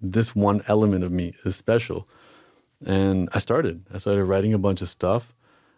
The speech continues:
And then one day I went to an open mic. It was, like, a little, a little contest, uh,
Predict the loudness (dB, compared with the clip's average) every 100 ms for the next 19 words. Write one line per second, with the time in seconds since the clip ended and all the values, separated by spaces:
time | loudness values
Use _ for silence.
0 | -4 0 2 2 2 2 0 -2 -2 0
1 | 2 2 2 0 0 -2 -2 0 0 0
2 | -2 -2 -4 -6 -10 _ -8 -6 -4 -4
3 | -4 -4 -6 -4 -2 -2 -2 -2 -2 2
4 | 0 0 -6 -6 -6 -4